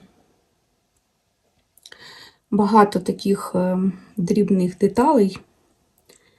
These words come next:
Які хочеться роздивлятися і щось для себе новеньке відкривати. Ось така новинка.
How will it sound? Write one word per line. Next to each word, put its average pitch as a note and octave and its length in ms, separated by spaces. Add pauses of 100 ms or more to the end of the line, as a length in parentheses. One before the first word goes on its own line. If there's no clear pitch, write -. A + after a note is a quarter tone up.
(600)
Які G#3 240
хочеться A#3+ 520
роздивлятися G#3 840
і G3+ 80
щось C4 260
для A3+ 140
себе A#3+ 340
новеньке A3 680 (340)
відкривати. G#3 800 (2750)
Ось E4 160
така C4+ 260
новинка. D4 480